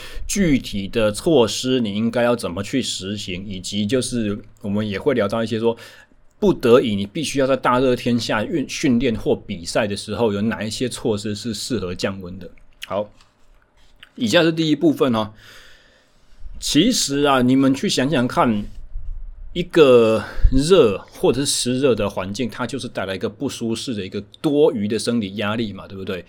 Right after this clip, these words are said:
那很直观的一个想法就是说，我经常在这个环境之下去做我的正规化的训练，是不是我的能力就会非常的被提升，好过于我都在一个舒适的环境之下去做正规训练？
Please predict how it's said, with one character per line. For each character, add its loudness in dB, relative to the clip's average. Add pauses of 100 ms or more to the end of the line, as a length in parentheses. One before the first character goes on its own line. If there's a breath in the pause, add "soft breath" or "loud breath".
(360 loud breath)
那 2 (280)
很 4
直 -2
观 4
的 2
一 0
个 0
想 0
法 2
就 0
是 0
说， 2
我 -2
经 -2
常 0
在 4
这 -2
个 2
环 -2
境 -2
之 -6
下 -4
去 -6
做 2
我 -4
的 -6 (160)
正 0
规 0
化 0
的 -8
训 -4
练， -2 (640 loud breath)
是 0
不 0
是 0
我 0
的 -2
能 0
力 2
就 2
会 2
非 0
常 -8
的 -4
被 0
提 -10
升， -6 (120)
好 2
过 4
于 0
我 -2
都 0
在 4
一 0
个 -4
舒 0
适 2
的 4
环 -2
境 0
之 -8
下 -4
去 -6
做 -6
正 -6
规 -10
训 -10
练？ -14